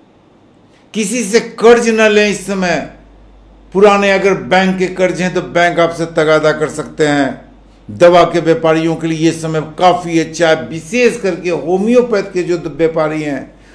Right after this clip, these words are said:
दवा के, उनके के लिए ये समय बहुत अच्छा है।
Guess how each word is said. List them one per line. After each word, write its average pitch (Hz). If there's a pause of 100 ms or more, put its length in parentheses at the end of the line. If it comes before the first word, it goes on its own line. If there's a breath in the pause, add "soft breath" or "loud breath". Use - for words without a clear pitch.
(140 soft breath)
दवा 170
के, 160
उनके 214
के 180
लिए 180
ये -
समय 170
बहुत 185
अच्छा 131
है। 113